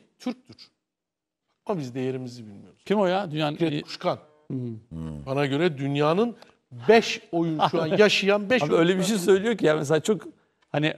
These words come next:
Speaker 2: sanki bunu şey,
Speaker 1: Sinemayla
Speaker 2: akade-,
Speaker 1: ilgileniyorum.
Speaker 2: akade-, akademi bunu belirlemiş gibi söylüyor. Yani öyle
Speaker 1: Benim
Speaker 2: bir söyledi
Speaker 1: için,
Speaker 2: ki dünya
Speaker 1: benim için.
Speaker 2: Ha, benim için desene.
Speaker 1: Benim için, tabii benim için
Speaker 2: Ben de
Speaker 1: canım,
Speaker 2: kim bu
Speaker 1: Allah
Speaker 2: diyorum ya
Speaker 1: Allah.
Speaker 2: dünyada
Speaker 1: Kim
Speaker 2: tanı-,
Speaker 1: belirleyecek?
Speaker 2: tanımadığımız?
Speaker 1: Benim için dünyanın beş oyuncu, şu an beş
Speaker 2: Aa,
Speaker 1: aktöründen
Speaker 2: okey.
Speaker 1: biridir Fikret Kuşkan.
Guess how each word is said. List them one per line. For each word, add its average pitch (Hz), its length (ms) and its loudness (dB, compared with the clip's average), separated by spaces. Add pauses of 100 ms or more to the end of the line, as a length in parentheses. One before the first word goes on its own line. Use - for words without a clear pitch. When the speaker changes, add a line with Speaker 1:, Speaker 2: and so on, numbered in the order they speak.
(160)
Speaker 2:
sanki 170 360 -2
bunu 180 300 -2 (320)
şey, 175 360 0
Speaker 1:
Sinemayla 160 600 0
Speaker 2:
akade-, 160 200 -8
Speaker 1:
ilgileniyorum. 147 440 -2
Speaker 2:
akade-, 165 200 2 (140)
akademi 185 480 -2 (360)
bunu 170 220 -4
belirlemiş 175 400 2
gibi 160 160 -6
söylüyor. 131 320 0
Yani 147 240 2
öyle 160 160 4
Speaker 1:
Benim 214 120 4
Speaker 2:
bir 202 60 2
söyledi 214 180 10
Speaker 1:
için, 220 100 2
Speaker 2:
ki 151 80 0
dünya 180 260 4
Speaker 1:
benim 196 120 4
için. 214 260 -4
Speaker 2:
Ha, 131 120 -4
benim 165 180 0
için 175 180 -2
desene. 170 420 0
Speaker 1:
Benim 175 260 4
için, 143 240 -6
tabii 113 200 -8
benim 190 280 4
için - 220 0
Speaker 2:
Ben 165 120 4
de 214 40 0
Speaker 1:
canım, 180 140 -2
Speaker 2:
kim 156 60 -2
bu 135 80 2
Speaker 1:
Allah 139 80 4
Speaker 2:
diyorum 147 220 2
ya 156 60 0
Speaker 1:
Allah. 120 80 -4
Speaker 2:
dünyada 131 340 0
Speaker 1:
Kim 208 80 0
Speaker 2:
tanı-, 220 100 0
Speaker 1:
belirleyecek? 208 340 2
Speaker 2:
tanımadığımız? 135 380 -4
Speaker 1:
Benim 226 220 6
için 220 240 -4
dünyanın 220 480 4
beş - 320 0
oyuncu, 175 420 -2
şu 196 140 0
an 190 120 -2
beş 262 180 4
Speaker 2:
Aa, 220 60 6
Speaker 1:
aktöründen 208 460 0
Speaker 2:
okey. 226 120 0
Speaker 1:
biridir 208 300 -4
Fikret 151 400 -8
Kuşkan. 135 360 -12